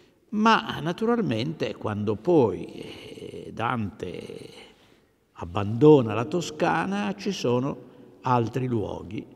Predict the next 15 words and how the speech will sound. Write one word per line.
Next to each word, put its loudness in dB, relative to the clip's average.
e, 2
eh, -2
luoghi 0
che -8
spesso -2
tornano, -4
eh, -20
si -8
trovano -8
ovviamente -4
dove 0
è -2
stato -12
in -6
esilio. -12